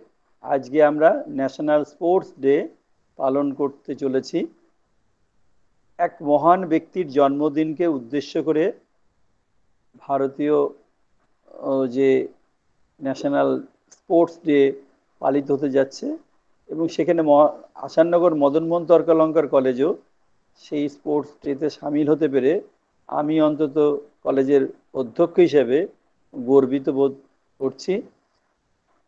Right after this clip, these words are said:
কারণ এত অল্প সময়ে physical education department থেকে প্রস্তাব আসার সঙ্গে সঙ্গে এত অল্প সময়ে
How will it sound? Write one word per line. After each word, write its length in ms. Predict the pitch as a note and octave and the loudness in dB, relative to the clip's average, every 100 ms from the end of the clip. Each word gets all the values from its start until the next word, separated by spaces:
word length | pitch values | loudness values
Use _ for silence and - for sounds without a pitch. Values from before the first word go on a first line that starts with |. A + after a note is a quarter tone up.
| _ | _
কারণ 420 | - D#3+ G3 A#3 A#3+ _ _ _ _ _ _ _ | 4 6 6 0 -8 _ _ _ _ _ _ _
এত 320 | D#3+ E3 - | 0 0 4
অল্প 420 | A#3 E3 D#3 - E3+ | 8 8 8 4 -4
সময়ে 600 | - E3 C3+ A#2 D3 A3 - _ | -2 0 0 0 -4 -8 -16 _
physical 360 | C#3 C3 D#3+ E3 | -8 -2 0 0
education 380 | E3 E3 F3 | -2 -4 -4
department 640 | D3 C3 C#3+ C#3+ D#3 E3 D#3+ | -6 0 2 2 0 -6 -6
থেকে 240 | D#3+ E3+ | -6 -6
প্রস্তাব 480 | D#3 C3+ C3 - D3 | -6 -8 -8 -2 0
আসার 280 | C3 - D3+ | 0 -2 -6
সঙ্গে 340 | - C#3+ C3+ | -8 -10 -8
সঙ্গে 400 | C#3 D#3+ D3 A2 - _ _ _ _ | -4 -4 -4 -8 -12 _ _ _ _
এত 240 | - C3+ - | -12 -8 2
অল্প 420 | D#3 C3+ C3 D3+ | 4 4 2 -6
সময়ে 480 | - D#3 D#3+ E3 | -4 2 4 4